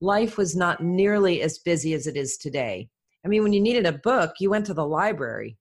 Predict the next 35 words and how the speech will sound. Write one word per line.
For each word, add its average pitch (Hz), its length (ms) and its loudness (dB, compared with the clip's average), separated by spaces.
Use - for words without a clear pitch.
Remember 151 360 -8
those? 196 480 -2
If 190 120 -6
you 202 100 0
took 208 200 -6
a 196 60 -4
trip, 214 340 -2
you 208 120 0
had 165 180 0
to 165 40 -2
have 175 200 0
a 202 40 0
map 240 360 -2
or 170 80 -4
an 185 160 -4
atlas 226 440 -4
to 160 100 -8
figure 165 300 -4
out 170 180 0
where 170 180 -2
you 165 140 0
were 160 100 -2
going. 175 400 0
You 165 120 -6
couldn't 226 280 -2
order 175 340 -2
anything 185 460 -2
from 165 240 -6
Amazon 170 600 -4
because, 160 600 -8
well, 170 320 -8
it 160 100 -20
didn't 156 220 -4
<laughs> 202 240 -6
exist. - 440 -8